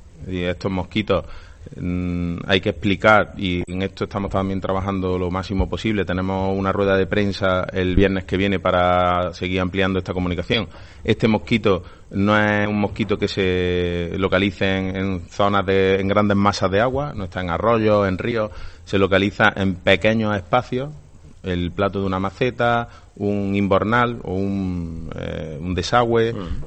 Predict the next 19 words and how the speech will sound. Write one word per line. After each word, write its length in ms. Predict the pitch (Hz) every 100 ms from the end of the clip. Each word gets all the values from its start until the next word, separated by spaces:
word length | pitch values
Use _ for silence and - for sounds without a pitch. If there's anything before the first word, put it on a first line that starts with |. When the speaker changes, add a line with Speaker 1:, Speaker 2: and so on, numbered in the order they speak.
| -
Speaker 1:
el, 720 | 85 85 82 82 82 80 80
donde 220 | 90 90
le 80 | 90
ponemos 320 | 87 98 98
de 80 | 98
beber 220 | 95 95
a 100 | 95
los 120 | 92
animales 380 | 90 92 92 92
que 80 | 87
tenemos 320 | 90 90 90 90
en 60 |
casa. 440 | 87 120 120 117 - -
Ahí 240 | 95 107
es 100 | 113
donde 260 | 110 113 110
este 180 | 110 113
mosquito, 540 | 113 - 117 113 113 - - -
eh, 380 | 90 90 87